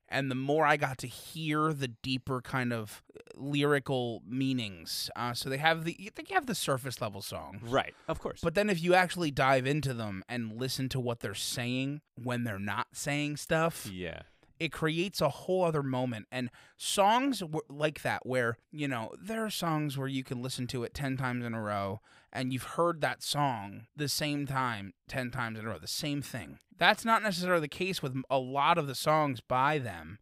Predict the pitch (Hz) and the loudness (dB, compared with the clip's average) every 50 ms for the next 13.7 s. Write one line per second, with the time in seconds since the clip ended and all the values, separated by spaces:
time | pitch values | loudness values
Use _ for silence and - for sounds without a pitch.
0 | - 113 107 104 - 123 123 139 151 107 127 120 113 120 107 110 - - - 123 | -6 -6 -4 0 2 4 4 4 4 2 -4 -8 -8 -8 -10 -12 -10 -8 -10 -10
1 | 120 - - - 127 120 113 113 113 110 - - - _ - - 147 147 151 147 | -8 -8 -4 -2 -2 -2 -2 -4 -6 -8 -10 -12 -14 _ -14 -6 0 2 2 2
2 | 143 - - 165 160 160 170 156 143 135 123 127 117 - - _ _ - 117 - | 2 -2 -2 0 2 2 2 0 -2 -4 -4 -6 -6 -6 -14 _ _ -10 -10 -8
3 | - - 80 117 135 135 131 127 117 - 113 92 - 120 - - 104 - - 92 | -8 -8 -6 -4 -2 0 0 -2 -2 -4 -10 -10 -10 -12 -12 -14 -14 -12 -12 -10
4 | 80 120 135 139 139 143 139 131 120 113 113 117 120 113 95 95 104 98 92 98 | -8 -6 -4 -4 -2 -2 -2 -4 -4 -6 -6 -8 -8 -10 -10 -10 -10 -10 -10 -12
5 | - - - 95 80 78 - _ 151 135 123 - 120 98 87 - - - 151 151 | -12 -12 -14 -14 -14 -14 -12 _ -6 -6 -4 -6 -10 -12 -12 -16 -10 -6 -4 -2
6 | 160 160 156 143 123 - 123 107 92 107 - - 107 107 104 95 85 78 80 87 | -2 0 -2 -2 -2 -4 -6 -6 -6 -10 -10 -10 -10 -10 -10 -10 -12 -12 -12 -8
7 | 104 117 117 110 101 101 110 - - - - 104 98 92 131 131 127 123 120 120 | -6 -6 -4 -4 -6 -6 -8 -12 -16 -10 -6 -4 -4 0 2 2 2 2 0 -4
8 | 123 131 143 147 156 160 160 139 - - 127 117 110 - 117 113 107 - _ - | -2 0 2 4 4 2 2 -2 -6 -6 -6 -6 -6 -6 -6 -8 -8 -8 _ -10
9 | - 117 107 101 98 92 90 92 - - - - 110 113 - _ 196 202 185 - | -8 -6 -6 -6 -8 -10 -10 -10 -12 -12 -12 -14 -18 -20 -16 _ -8 -8 -6 -6
10 | - - 185 180 185 - 180 208 226 202 - - - - - - _ _ - 165 | -2 -2 0 -2 0 -2 -4 -4 -4 -6 -6 -6 -6 -6 -6 -10 _ _ 0 0
11 | 160 147 - - 135 - - - - - 160 147 151 147 - - 135 123 - 123 | 0 0 -2 -4 -6 -6 -6 -6 0 2 4 4 4 2 0 -2 -2 -2 -2 -4
12 | 120 117 117 117 127 127 123 120 110 95 87 82 90 - _ _ - 120 127 123 | -4 -4 -4 -4 -4 -4 -4 -4 -4 -6 -8 -10 -12 -14 _ _ -10 -6 -2 0
13 | 123 123 120 123 117 117 123 143 160 160 156 151 151 156 | 0 0 0 -2 -4 -6 -6 -4 -2 0 0 2 0 0